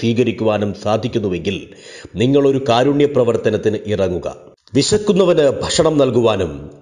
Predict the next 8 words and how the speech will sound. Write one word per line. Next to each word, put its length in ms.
പാർപ്പിടം 460
നൽകുവാനും 640
വിദ്യാഭ്യാസമില്ലാത്തവന് 1200
വിദ്യാഭ്യാസം 680
നൽകുവാനും 520
പണം 280
ചെലവഴിക്കാൻ 560
തയ്യാറാവുക. 560